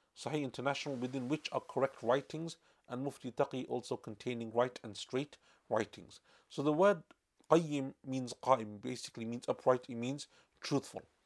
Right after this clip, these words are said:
Al-Qatada rahimahullah ta'ala said, "Rasulun min Allah yatlu suhufan mutahhara." He says that Allah subhanahu wa ta'ala mentions the Quran in the best of ways, and He praises it with the best of praise.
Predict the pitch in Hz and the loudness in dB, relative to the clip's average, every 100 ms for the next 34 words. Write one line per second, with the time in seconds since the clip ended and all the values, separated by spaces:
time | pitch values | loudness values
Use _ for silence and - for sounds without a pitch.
0 | _ - _ 139 143 - - 175 156 143 | _ -20 _ 0 0 0 8 8 10 6
1 | 151 147 135 135 135 131 123 120 156 156 | 4 0 6 6 8 8 8 4 6 4
2 | - _ _ - 127 - 175 160 143 135 | 4 _ _ 4 4 6 2 2 0 2
3 | 131 143 151 135 139 156 - 139 127 156 | 4 6 6 4 2 2 2 -2 0 -4
4 | 156 135 127 120 - 113 135 143 127 120 | -4 0 -2 0 0 4 8 8 8 4
5 | 151 156 - - _ 131 131 135 156 - | 4 4 0 -20 _ 8 8 10 6 4
6 | - 143 135 139 139 127 131 165 160 151 | -2 -2 6 8 10 8 4 -2 -2 -4
7 | 135 - 127 117 147 170 220 - _ _ | -2 0 0 6 8 8 4 -6 _ _
8 | _ - 139 127 117 165 - 127 113 127 | _ -6 2 2 4 2 4 0 4 2
9 | 120 101 110 113 107 - 170 165 156 165 | 2 2 -2 -2 -4 4 4 4 0 -2
10 | 185 - 123 104 160 - 123 98 - 110 | -4 -4 -4 0 0 0 -4 -4 0 0
11 | 90 - | -2 -14